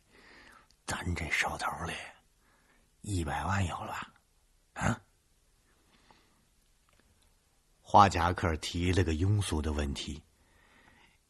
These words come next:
要是平时，季茂林肯定非常的讨厌，可不知怎的，这个时候他并没有十分介意。他笑了笑说：“什么一百万？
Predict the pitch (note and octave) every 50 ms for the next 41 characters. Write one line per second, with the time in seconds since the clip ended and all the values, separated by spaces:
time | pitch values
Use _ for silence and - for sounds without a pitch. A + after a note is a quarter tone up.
0 | _ _ _ - E2 E2 E2+ - - F2 D#2+ - F2 E2 F2+ F#2+ - - - D#2+
1 | D#2+ F#2 A#2 - - _ _ _ _ - - G2 F2 D#2+ E2 D2+ D2+ D2 D2+ D#2+
2 | F2 - - D2 C#2 C#2 E2 D#2 D2+ - - A2+ A2 A2+ A2 - - D2 D2 D2
3 | D2 - - D2 C#2 C2 C#2 D2 D2+ D2 C#2+ - _ _ _ _ _ _ - -
4 | - - - - _ _ _ _ _ _ _ _ - - F2+ - - C3 A2 -
5 | D#3 D3+ - - C#2+ C2+ C2 C#2 C#2 D2 - - - - - _ - A3 G#3+ -
6 | A2+ F#2+ - F#2 F2 - - D#2+ - - - - - C#3 - - - G#3+ E3 G#2
7 | E2+ E2+ E2 D#2+ - - - F2+ D#2+ - F2 E2 D#2 D2+ - F2 D#2 D2+ C#2+ C2+
8 | C#2+ C#2+ C#2+ C#2 _ _ _ _ _ - E2+ D#2+ - - G#2 F2 D#2+ D#2 C#2+ C2+
9 | - - D2+ C#2+ - - - D2+ C#2+ - - - - _ _ _ _ - - _
10 | _ _ _ _ _ _ _ _ _ _ _ _ - - - - G#2 F2 - -
11 | G2+ - - - - - - - - A2 - - C#2 - - F#2+ F2+ - - -